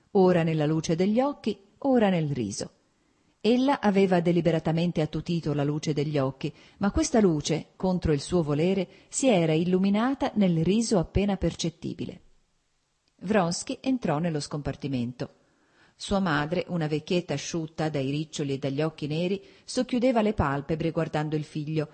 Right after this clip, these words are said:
e sorrideva lieve con le labbra sottili. Alzatasi dal sedile e porgendo la borsetta alla cameriera, tese la piccola mano asciutta al figlio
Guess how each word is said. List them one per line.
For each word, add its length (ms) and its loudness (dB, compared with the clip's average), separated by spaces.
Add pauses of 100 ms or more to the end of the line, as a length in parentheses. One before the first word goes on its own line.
(140)
e 100 0
sorrideva 640 2
lieve 480 -2
con 180 -2
le 120 0
labbra 320 -4
sottili. 600 -8 (540)
Alzatasi 600 0
dal 180 0
sedile 500 -4
e 100 -2
porgendo 500 0
la 80 -2
borsetta 460 -4
alla 140 -4
cameriera, 560 -2 (400)
tese 360 2
la 100 0
piccola 400 -2
mano 320 -2
asciutta 480 -4
al 140 -2
figlio 500 -6